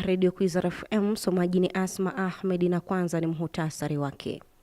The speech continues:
Jeshi la polisi nchini limesema hali ya usalama inaendelea kuwa tulivu kote nchini kuelekea siku ya kupiga kura kesho Oktoba ishirini na tisa. Zaidi ya vituo elfu nne mia sita kutumika kupiga kura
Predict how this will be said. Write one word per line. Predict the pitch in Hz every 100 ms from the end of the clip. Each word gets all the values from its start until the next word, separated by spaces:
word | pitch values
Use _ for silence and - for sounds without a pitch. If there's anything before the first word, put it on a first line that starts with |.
| _ _ _ - - - - -
Jeshi | 185 196 180 220 196
la | 190 185
polisi | 180 185 185 190 - 180
nchini | - 214 196 196 233
limesema | 190 190 185 208 196 180
hali | 196 196 196
ya |
usalama | 185 - 190 185 196 202
inaendelea | 196 190 185 190 196
kuwa | 190 208
tulivu | - 190 190 202 180
kote | 185 196 185 180
nchini | 170 262 226 185 - - - -
kuelekea | 254 214 208 208 185
siku | 180 196 202
ya |
kupiga | 185 185 190 185
kura | 180 220 214 156
kesho | - 190 -
Oktoba | 190 - 240 220 202
ishirini | 185 - 180 170 160
na | 165
tisa. | - 214 - 160 - _ _ _ _ _ - - - -
Zaidi | 185 208 208 202 196 190
ya | 196
vituo | 170 185 - 208 185 185
elfu | 185 - 196
nne | 196 196
mia | 185 180
sita | 180 - 202 - 196
kutumika | - 185 196 190 190 180
kupiga | 185 190 175 170
kura | - 226 190